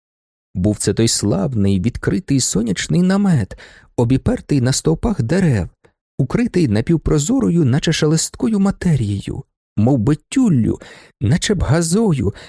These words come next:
чи чимось подібним. Овіяний, завіяний клубами звірячої людської пари, фиркаючий,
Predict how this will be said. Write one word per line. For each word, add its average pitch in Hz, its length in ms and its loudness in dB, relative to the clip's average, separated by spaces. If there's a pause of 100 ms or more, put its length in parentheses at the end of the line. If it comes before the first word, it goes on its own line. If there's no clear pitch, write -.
(140)
чи 170 140 0
чимось 254 340 0
подібним. 120 680 -2 (680)
Овіяний, 104 880 0 (300)
завіяний 180 600 0
клубами 170 580 0
звірячої 131 760 0
людської 175 520 0
пари, - 600 -4 (300)
фиркаючий, 135 960 0